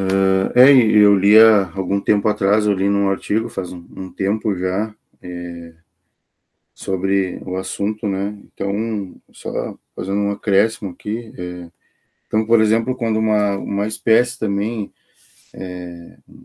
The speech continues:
uma espécie nativa, né, um, uma indicadora, como a gente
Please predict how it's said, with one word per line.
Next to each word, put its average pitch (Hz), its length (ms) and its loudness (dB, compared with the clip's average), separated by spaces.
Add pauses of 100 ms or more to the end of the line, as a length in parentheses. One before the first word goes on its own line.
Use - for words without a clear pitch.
(120)
uma 95 140 -16
espécie - 340 -8
nativa, 110 520 -2
né, 95 180 -2
um, 95 440 -6 (280)
uma 92 520 -12
indicadora, 95 540 0
como 101 180 -4
a 90 40 -6
gente 95 200 -6